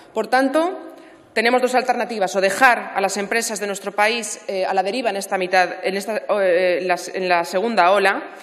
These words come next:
o emplearnos a fondo para mantener vivo nuestro tejido productivo y que quede algo para reconstruir cuando la pandemia acabe. Así que la elección es muy fácil. Trabajemos todos en encontrar las soluciones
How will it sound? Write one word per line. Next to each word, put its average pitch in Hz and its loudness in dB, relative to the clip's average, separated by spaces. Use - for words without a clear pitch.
o 294 8
emplearnos 285 4
a 262 0
fondo 226 0
para 214 2
mantener 220 0
vivo 247 2
nuestro 226 -2
tejido 240 -2
productivo 196 -4
y 220 -8
que 240 0
quede 262 6
algo 240 4
para 220 0
reconstruir 190 -6
cuando 202 2
la 190 6
pandemia 170 2
acabe. 135 -2
Así 214 -6
que 233 2
la 202 6
elección 262 2
es 277 2
muy 196 0
fácil. 247 -2
Trabajemos 269 4
todos 190 0
en 208 0
encontrar 208 2
las 202 -2
soluciones 190 -4